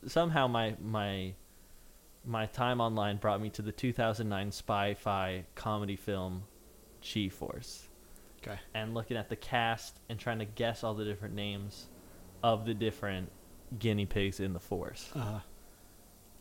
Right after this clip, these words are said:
Speaker 1: And so I thought about having you try to do that.
Speaker 2: Okay.
Speaker 1: But I think an even better thing to do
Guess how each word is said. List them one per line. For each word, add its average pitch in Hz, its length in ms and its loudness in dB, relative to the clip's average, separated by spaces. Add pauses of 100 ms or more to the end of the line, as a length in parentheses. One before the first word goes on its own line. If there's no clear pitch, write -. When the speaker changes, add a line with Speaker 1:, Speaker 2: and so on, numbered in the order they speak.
(140)
Speaker 1:
And 123 120 -2
so 143 100 4
I - 80 6
thought 180 220 6
about 151 260 6
having 117 320 4
you 113 140 2
try - 180 -2
to - 80 -6
do - 140 -8
that. - 240 -8 (960)
Speaker 2:
Okay. 110 280 0
Speaker 1:
But 160 100 4
I 160 60 8
think 208 260 2
an 160 80 4
even 143 280 2
better 151 280 6
thing 104 240 -2
to 104 100 -4
do 82 320 -6